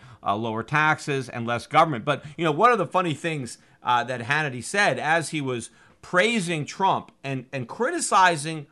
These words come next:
Barack Obama, right? He was talking about how bad everything was when Obama was president and how great everything is now when Trump is president, even though there's really no difference other than the fact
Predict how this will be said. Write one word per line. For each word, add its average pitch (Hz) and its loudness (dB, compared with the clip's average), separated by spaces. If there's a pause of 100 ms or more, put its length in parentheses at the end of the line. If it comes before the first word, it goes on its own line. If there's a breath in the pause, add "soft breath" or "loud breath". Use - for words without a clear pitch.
(140)
Barack 156 2
Obama, 135 0
right? 110 -6
He 151 -8
was 151 -8
talking 220 2
about 170 2 (160 loud breath)
how 147 0
bad 165 2
everything 175 0
was 135 -2
when 120 -8
Obama 139 0
was 107 -6
president 95 -10 (480 soft breath)
and 143 -2
how 147 4
great 180 0
everything 147 -2
is 120 -10
now 160 -2 (280)
when 131 -6
Trump 202 0
is 127 -10
president, 104 -10 (220 soft breath)
even 214 -2
though 156 0
there's 143 -4
really 180 -2
no 131 -4
difference 135 -6 (140)
other 262 4
than 202 -2
the 165 -4
fact 131 -2